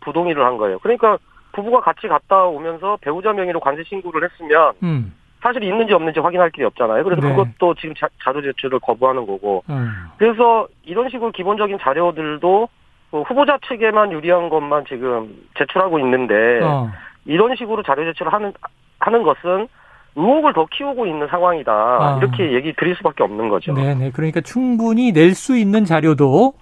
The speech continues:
Speaker 1: 네네네.
Speaker 2: 자료 공개에 동의하지 않으면서 제출 안 하고 있다.
Speaker 1: 네, 그렇습니다.
Speaker 2: 그러니까 더 의혹이 커지는 거 아니냐 이런 말씀이십니다. 자, 인사청문은 이게 기간이 정해져 있더라고요.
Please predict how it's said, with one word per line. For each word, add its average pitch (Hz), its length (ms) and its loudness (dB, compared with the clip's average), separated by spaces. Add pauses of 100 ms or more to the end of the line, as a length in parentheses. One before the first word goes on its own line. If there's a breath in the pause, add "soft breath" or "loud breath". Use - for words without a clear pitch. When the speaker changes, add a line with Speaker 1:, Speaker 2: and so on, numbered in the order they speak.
(380 soft breath)
Speaker 1:
네네네. 156 180 4
Speaker 2:
자료 160 260 4
공개에 156 340 4
동의하지 147 480 2
않으면서 127 520 2
제출 156 340 -2
안 120 140 2
하고 175 220 4
있다. 139 560 2 (400 soft breath)
Speaker 1:
네, 127 220 2
그렇습니다. 139 420 0
Speaker 2:
그러니까 156 220 2
더 147 120 0
의혹이 143 360 0
커지는 156 360 -2
거 156 80 0
아니냐 147 500 0
이런 139 200 -4
말씀이십니다. 127 640 -6 (480 loud breath)
자, 185 200 2
인사청문은 247 1400 2
이게 190 300 2
기간이 262 400 4
정해져 185 340 6
있더라고요. 131 720 0